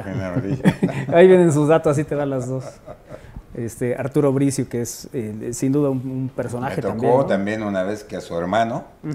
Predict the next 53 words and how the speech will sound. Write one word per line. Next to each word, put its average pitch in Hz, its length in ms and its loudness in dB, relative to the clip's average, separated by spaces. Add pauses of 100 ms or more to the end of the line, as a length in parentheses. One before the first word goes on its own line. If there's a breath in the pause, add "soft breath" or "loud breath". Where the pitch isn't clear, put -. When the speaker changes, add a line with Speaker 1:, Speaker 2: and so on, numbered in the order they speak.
Speaker 2:
Ujú. 196 80 -2
Speaker 1:
pusieron 107 300 -4
un 92 100 -6
micrófono. 143 440 -10
Speaker 2:
Ah, 156 300 -6
Lalo 127 300 -2
Bricio. 139 220 -4
Speaker 1:
Veracruz, 135 400 -6
Pumas. 85 640 -12 (500)
Speaker 2:
En 123 100 -10
C 165 140 0
U, 208 140 4
¿no? 180 200 -6 (180)
Speaker 1:
En 76 80 -16
C 85 180 -10
U. 92 80 -8 (420)
Speaker 2:
Ajá. 107 180 -14 (1040)
Y 123 120 -6
ahí 123 40 -4
Speaker 1:
Nunca 139 120 0
Speaker 2:
se 139 60 -4
veía 131 160 0
Speaker 1:
sacaba 143 220 2
Speaker 2:
todo. 160 200 4
Speaker 1:
todo, 127 360 -2
¿ah? 160 60 -6
Nunca. 139 340 -10 (220)
Speaker 2:
No, 269 420 8
no, 220 300 8
Speaker 1:
No, 160 180 2
Speaker 2:
el, 127 260 -4
Speaker 1:
pero 151 160 4
esa 170 180 8
Speaker 2:
pero 170 40 10
Speaker 1:
vez 175 100 10
Speaker 2:
luego 254 160 12
Speaker 1:
no - 20 12
nos 277 80 10
Speaker 2:
hubo 277 80 10
un 262 60 10
Speaker 1:
mentamos 165 340 10
la 160 100 8
madre 202 280 10
con 214 120 10
Speaker 2:
castigo, 165 180 6
Speaker 1:
él. 185 60 6
Speaker 2:
multa 220 320 4
y 143 40 2
no 156 100 0
Speaker 1:
Sí, - 40 2
Speaker 2:
sé 180 80 2
qué 170 80 2
Speaker 1:
multa, 175 120 0